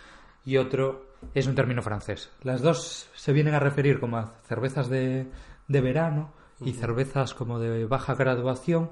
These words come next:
Speaker 2: Ujú.
Speaker 1: pero las, la Session, la inglesa, eh, ¿qué tiene? Que Session en inglés viene de turno o de sesión de trabajo,
Speaker 2: Ujú.
Speaker 1: porque era la gente que al salir del trabajo y tal, eran las cervezas que iban a beber para que les
Speaker 2: Ujú.
Speaker 1: permitiera volver a trabajar, ¿vale?
Speaker 2: Ujú.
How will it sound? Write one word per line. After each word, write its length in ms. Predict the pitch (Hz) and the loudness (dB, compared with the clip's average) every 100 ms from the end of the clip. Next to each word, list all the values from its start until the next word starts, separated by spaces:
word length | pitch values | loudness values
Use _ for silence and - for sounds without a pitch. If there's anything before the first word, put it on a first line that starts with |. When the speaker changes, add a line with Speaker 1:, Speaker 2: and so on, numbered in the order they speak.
| - | -8
Speaker 2:
Ujú. 120 | 113 117 - - - - - | -12 -14 -18 -20 -20 -10 0
Speaker 1:
pero 400 | 131 120 120 113 | 0 2 0 0
las, 420 | 113 113 101 - 127 | -2 -4 -6 -12 -6
la 160 | 117 | -6
Session, 400 | - 160 143 143 | 0 0 2 0
la 140 | 120 117 | -2 -4
inglesa, 640 | 113 110 127 170 - 165 - - - - - _ - - - - - - - | -4 -4 -2 -2 -4 -8 -10 -20 -20 -20 -20 _ -20 -20 -2 0 0 -8 -6
eh, 260 | 127 120 117 | -2 0 0
¿qué 80 | |
tiene? 260 | 139 123 110 | 2 0 0
Que 80 | 110 | -2
Session 560 | 160 143 156 147 143 - | 0 0 2 2 0 -4
en 160 | 123 | -6
inglés 240 | 117 135 139 | -2 0 2
viene 200 | 139 135 | 0 0
de 340 | 117 113 110 110 | 0 -2 -4 -4
turno 540 | 151 151 131 131 139 139 | 0 0 0 0 -2 -2
o 80 | 113 | -4
de 100 | 110 | -4
sesión 380 | 110 - 131 | -6 -4 -2
de 80 | 127 | 0
trabajo, 580 | 123 104 110 104 - 113 - - | 0 0 0 -2 -6 -18 -20 -14
Speaker 2:
Ujú. 260 | 131 113 120 - - | -12 -10 -12 -14 -8
Speaker 1:
porque 280 | 113 110 | -6 -2
era 140 | 117 117 | -2 -2
la 120 | 117 | -2
gente 260 | 127 117 117 | -2 -4 -4
que 60 | |
al 100 | 117 | -6
salir 220 | 120 117 | -4 -4
del 160 | 117 113 | -2 -2
trabajo 480 | 120 120 135 139 123 | -2 0 0 0 -4
y 60 | 117 | -2
tal, 260 | 131 135 | 0 0
eran 180 | 127 123 | -2 -4
las 120 | 113 | -6
cervezas 360 | 123 123 127 - | -4 -2 -4 -4
que 120 | 127 | -2
iban 140 | 123 | 0
a 80 | 120 | 0
beber 300 | 104 104 101 | -2 -4 -4
para 120 | 107 98 | -4 -4
que 60 | |
les 100 | 123 | -4
Speaker 2:
Ujú. 60 | 120 | -4
Speaker 1:
permitiera 380 | 104 107 113 107 | -4 -2 0 0
volver 320 | 104 107 104 | 0 -2 -2
a 200 | 101 95 | -4 -4
trabajar, 480 | 104 101 - 92 90 | -2 -2 -4 -14 0
¿vale? 200 | 110 | 0
Speaker 2:
Ujú. 120 | 131 | 0